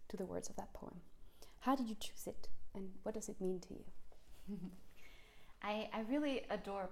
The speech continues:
Speaker 2: poetry. Um, to me, it's a, it's a form that I,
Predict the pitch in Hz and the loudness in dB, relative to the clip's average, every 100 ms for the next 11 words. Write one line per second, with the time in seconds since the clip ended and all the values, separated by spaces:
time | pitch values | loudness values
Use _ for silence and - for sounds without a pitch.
0 | - 175 170 - 170 226 311 - - - | -2 -4 -4 -8 -4 -2 -4 -6 -14 -14
1 | - 180 180 180 180 175 180 - - - | -4 0 0 0 -4 -8 -10 -12 -14 -16
2 | - - 208 190 190 185 190 180 175 175 | -14 -8 -6 -4 -4 -4 -6 -4 -2 -2
3 | 175 175 180 - - - - - - - | -4 -6 -10 -16 -14 -14 -14 -16 -16 -18
4 | - 185 202 202 - 202 208 196 185 175 | -12 -6 -4 -2 2 4 6 4 4 4
5 | 185 185 185 185 | 4 2 2 0